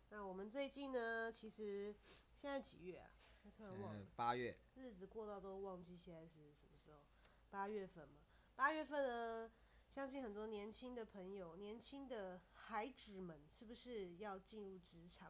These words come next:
Speaker 1: 了，对不对？
Speaker 2: 差不多啊，应该都找到工作了。
Speaker 1: 对啊，所以应该要么就是已经进入职场，要么就是还在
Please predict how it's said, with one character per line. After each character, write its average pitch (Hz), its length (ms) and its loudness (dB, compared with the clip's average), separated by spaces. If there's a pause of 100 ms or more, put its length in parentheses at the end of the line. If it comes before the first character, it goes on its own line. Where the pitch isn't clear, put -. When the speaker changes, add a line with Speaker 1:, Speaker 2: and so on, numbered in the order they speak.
Speaker 1:
了， 165 80 -16
对 170 100 -14
不 170 100 -14
对？ 160 200 -12 (340)
Speaker 2:
差 117 180 2
不 113 80 -2
多 107 180 0
啊， 90 100 0
应 113 80 -4
该 120 120 -2
都 113 140 -2
找 - 160 -10
到 82 100 -12
工 80 220 -12
作 - 140 0
了。 - 100 -12 (240)
Speaker 1:
对 196 100 -4
啊， 165 220 -4
所 220 140 -6
以 190 340 -2 (120)
应 233 120 -8
该 226 380 0 (380)
要 269 140 2
么 214 200 0
就 208 120 -2
是 214 220 -2
已 190 60 -2
经 202 160 -6
进 208 180 -8
入 196 160 -2
职 160 220 -4
场， 151 280 -8 (360)
要 208 160 -4
么 160 180 -6
就 175 140 -10
是 190 100 -10
还 147 180 -14
在 165 300 -4